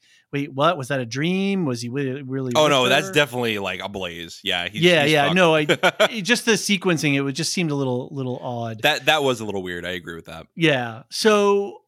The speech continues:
Speaker 1: all in all, uh, for, for, but, but that said, all of that said, I enjoyed the episode.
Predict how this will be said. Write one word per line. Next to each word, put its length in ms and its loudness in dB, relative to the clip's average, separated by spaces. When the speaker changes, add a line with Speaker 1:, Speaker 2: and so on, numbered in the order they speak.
Speaker 1:
all 360 0
in 120 2
all, 600 0
uh, 140 -10
for, 420 -4
for, 200 -8
but, 400 2
but 220 -4
that 180 4
said, 380 4
all 160 4
of 80 0
that 100 0
said, 140 0
I 120 -2
enjoyed 320 0
the 100 0
episode. 680 0